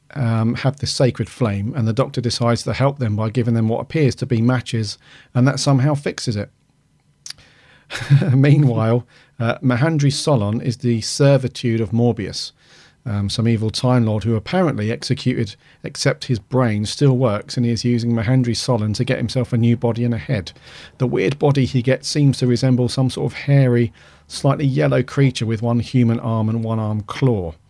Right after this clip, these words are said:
Uh, what I don't understand is how the Time Lords didn't see the brain was still working and or around and when working and working when Morbius was executed,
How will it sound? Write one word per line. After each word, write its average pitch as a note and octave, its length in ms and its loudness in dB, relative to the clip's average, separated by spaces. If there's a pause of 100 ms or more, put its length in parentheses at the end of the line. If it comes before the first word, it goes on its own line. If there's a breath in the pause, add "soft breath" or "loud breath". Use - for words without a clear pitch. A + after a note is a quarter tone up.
(420 loud breath)
Uh, A#2+ 120 0
what C#3 180 0
I C3 100 0
don't F#3 320 -2
understand G#2+ 500 -2
is A#2+ 120 -4
how A#2+ 160 0
the A2+ 120 -8
Time D3 300 2
Lords A#2 240 0
didn't C#3+ 380 0
see B2+ 200 0
the A2+ 120 -2
brain A2 580 -2
was A#2 160 -4
still C3+ 240 2
working A2+ 640 -2 (560 soft breath)
and B2 220 4
or B2 240 2
around B2+ 520 4
and A#2 160 -2
when B2 380 -2 (300)
working C#3 480 2
and B2+ 120 4
working C#3 300 4
when A#2+ 140 2
Morbius B2+ 400 0
was B2+ 160 -4
executed, A2 720 -4